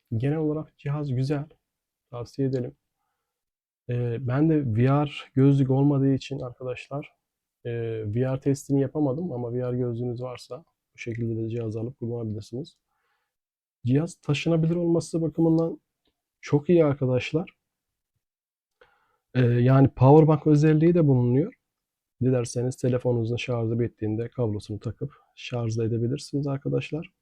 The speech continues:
Yani altı bin beş yüz miliamperlik bir şarj, e, kapasitesi bulunuyor.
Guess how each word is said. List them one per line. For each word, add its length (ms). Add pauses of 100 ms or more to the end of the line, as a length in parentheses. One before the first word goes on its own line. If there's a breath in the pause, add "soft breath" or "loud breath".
(840)
Yani 200
altı 300
bin 140
beş 200
yüz 100
miliamperlik 680 (100)
bir 260 (480)
şarj, 400 (1120)
e, 40 (600)
kapasitesi 640
bulunuyor. 420